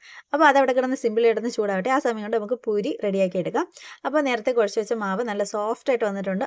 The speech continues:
അത് സോഫ്റ്റ് ആയിട്ട് ബോളൊക്കെ നല്ലപോലെ സെറ്റ് ചെയ്തെടുത്തിട്ടുണ്ട്. അത് നമ്മുടെ പ്രസ്സിൽ വെച്ച് ഒന്ന് പരത്തിയെടുക്കുക. നമ്മുടെ ഓയിൽ ചൂടാകുമ്പോൾ അതിലിട്ടൊന്ന് മാറ്റി മറിച്ചും തിരിച്ചും ഒന്ന് എടുത്താൽ മതി. അത്രയേ ഉള്ളൂ നമ്മുടെ പൂരിയുടെ ജോലി. അപ്പൊ അത് ഞാൻ ഏറ്റവും ലാസ്റ്റ് ആണ് കേട്ടോ ചെയ്യുന്നത്. അപ്പൊ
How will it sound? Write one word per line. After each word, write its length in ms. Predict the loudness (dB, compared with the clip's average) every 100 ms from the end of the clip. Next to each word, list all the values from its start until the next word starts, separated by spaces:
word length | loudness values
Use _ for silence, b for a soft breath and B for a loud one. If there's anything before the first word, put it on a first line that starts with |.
| -2
അത് 140 | -4
സോഫ്റ്റ് 360 | -4 -6 -2 -2
ആയിട്ട് 160 | -2
ബോളൊക്കെ 460 | 2 4 4 2 0
നല്ലപോലെ 440 | -2 0 0 0
സെറ്റ് 260 | -2 -2 -4
ചെയ്തെടുത്തിട്ടുണ്ട്. 580 | -6 -6 -4 -2 0 -2 B B B
അത് 120 | 0 4
നമ്മുടെ 280 | 4 2
പ്രസ്സിൽ 340 | 0 -2 0 -2
വെച്ച് 180 | -2 -6
ഒന്ന് 140 | -8
പരത്തിയെടുക്കുക. 800 | -6 -4 -4 -4 -4 -4 -4 -4 -10 _ -8
നമ്മുടെ 300 | -4 2 2
ഓയിൽ 260 | 4 2 2
ചൂടാകുമ്പോൾ 400 | -2 -4 -2 -2
അതിലിട്ടൊന്ന് 540 | -2 -2 -4 -2 -4
മാറ്റി 300 | -4 -6 -4 -6 -4
മറിച്ചും 340 | -4 -4 -4 -4
തിരിച്ചും 260 | -4 -4
ഒന്ന് 120 | -4
എടുത്താൽ 280 | -4 -4 -4
മതി. 140 | -2 -4
അത്രയേ 280 | -4 -2
ഉള്ളൂ 160 | 0 -2
നമ്മുടെ 220 | -4 -8 -4
പൂരിയുടെ 320 | -4 -2 -4
ജോലി. 260 | -6 -12 -14 _ B B B B -4
അപ്പൊ 140 | 2
അത് 120 | 4
ഞാൻ 220 | 4 0
ഏറ്റവും 220 | 0 0 2
ലാസ്റ്റ് 340 | 2 0 -2
ആണ് 120 | -2
കേട്ടോ 140 | -4 -4
ചെയ്യുന്നത്. 260 | -4 -4
അപ്പൊ 120 | -6